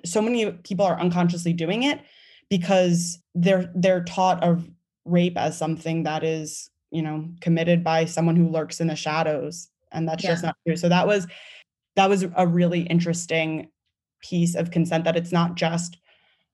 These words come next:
Speaker 1: about talking about how to say no and put boundaries, but how to really ask, because it's clear from the study that's something that a lot of teens are struggling with.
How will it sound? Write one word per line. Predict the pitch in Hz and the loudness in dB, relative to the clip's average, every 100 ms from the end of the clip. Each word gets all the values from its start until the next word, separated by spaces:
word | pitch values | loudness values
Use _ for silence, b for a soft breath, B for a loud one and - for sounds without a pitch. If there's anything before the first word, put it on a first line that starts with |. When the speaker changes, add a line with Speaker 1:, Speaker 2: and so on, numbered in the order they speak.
| _ - | _ 0
Speaker 1:
about | 175 170 175 | 2 2 -2
talking | 170 170 175 | -2 0 2
about | 170 165 160 151 - | 2 2 2 0 -4
how | - 170 170 | -6 0 0
to | 170 160 - | 0 -4 -8
say | - 170 165 | -4 -2 0
no | 156 151 170 170 170 | 0 2 2 2 0
and | 160 160 | -2 -4
put | - 175 | -4 -2
boundaries, | 165 165 185 233 233 | 0 0 0 -2 -2
but | 175 170 | -2 -2
how | - 175 | -2 0
to | 170 156 - _ | 2 0 -2 _
really | 170 165 170 - | -4 -2 -4 -4
ask, | 151 160 254 - - | -2 -2 -4 -10 -4
because | 180 175 165 165 - | -4 2 2 2 -2
it's | 170 | -8
clear | - 180 170 | -2 0 2
from | 165 | 0
the | 143 | -4
study | - 160 147 | 0 0 0
that's | 143 139 - | -4 -6 -6
something | - 151 147 147 | -6 -6 -4 -6
that | 131 - _ _ _ | -6 -12 _ _ _
a | - | -6
lot | 156 127 156 | -2 0 -2
of | 156 160 _ | -2 -6 _
teens | - 156 | -2 -2
are | 151 | -2
struggling | - 147 62 156 | -4 -4 -4 -8
with. | 170 | -10